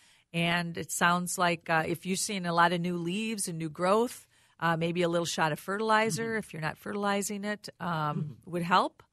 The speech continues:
Speaker 1: Uh, when we see our houseplants actively growing, it's a good time to start fertilizing them. So if you haven't been over the winter. So uh, I was looking over all of my Christmas cactus. Yesterday I did some division and, and some, uh,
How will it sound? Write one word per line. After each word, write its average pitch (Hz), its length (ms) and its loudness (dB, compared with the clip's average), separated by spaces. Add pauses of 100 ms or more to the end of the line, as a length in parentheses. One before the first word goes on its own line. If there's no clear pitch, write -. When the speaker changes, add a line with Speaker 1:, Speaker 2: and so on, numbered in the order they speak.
(340)
Speaker 1:
Uh, 170 220 6
when 180 200 2
we 202 100 0
see 220 220 0
our 214 100 6
houseplants 190 680 2
actively 165 480 -2
growing, 165 400 0
it's - 180 -10
a 165 40 -8
good 151 200 -4
time 156 280 -4
to - 100 -12
start - 260 -6
fertilizing 139 680 -6
them. 151 280 -12
So 147 440 -6
if 151 200 -10
you 165 60 -6
haven't 151 380 -2
been 143 180 -6
over 147 220 -10
the 151 80 -10
winter. 147 420 -10
So 147 400 -6 (420)
uh, 156 220 -2
I 175 140 6
was 190 160 2
looking 190 240 -2
over 170 240 4
all 170 220 10
of 160 80 2
my 160 140 2
Christmas 165 420 -4
cactus. 151 500 -4
Yesterday 175 360 -2
I 156 120 4
did 151 220 -2
some 147 300 -6 (360)
division 170 640 2
and, 151 320 -4
and 151 420 -4
some, 143 460 -2
uh, 139 220 -6